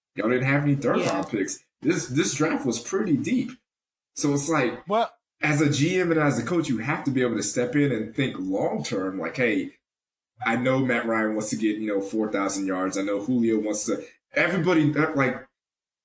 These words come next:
Speaker 1: y'all, y'all know Julio's tough. No one's gonna question Julio's toughness. No one's gonna question Julio's, like, drive and will to wanna win, his effort out there. He's probably, like, he's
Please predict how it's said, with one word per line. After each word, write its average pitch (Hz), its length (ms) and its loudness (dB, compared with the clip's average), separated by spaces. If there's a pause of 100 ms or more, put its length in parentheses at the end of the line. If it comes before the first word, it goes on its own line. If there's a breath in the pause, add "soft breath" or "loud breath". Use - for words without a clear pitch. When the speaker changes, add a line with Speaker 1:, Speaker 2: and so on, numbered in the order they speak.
(220)
Speaker 1:
y'all, 196 320 0
y'all 247 160 4
know 117 200 2
Julio's 95 380 -2
tough. - 360 -6
No 208 100 -2
one's 254 140 0
gonna 120 180 0
question 107 340 -4
Julio's 104 360 -4
toughness. 147 600 -2 (220)
No 131 100 -2
one's 139 180 2
gonna 120 160 2
question 113 500 0
Julio's, 123 680 2
like, 90 260 -4
drive 101 420 -2
and 98 220 -6
will 107 240 0
to 104 120 -6
wanna 92 240 -6
win, 110 520 -2 (160)
his 101 320 -6
effort 117 340 0
out 117 160 0
there. 117 260 2
He's 120 220 2
probably, 123 540 -2
like, 131 200 0
he's 175 340 -2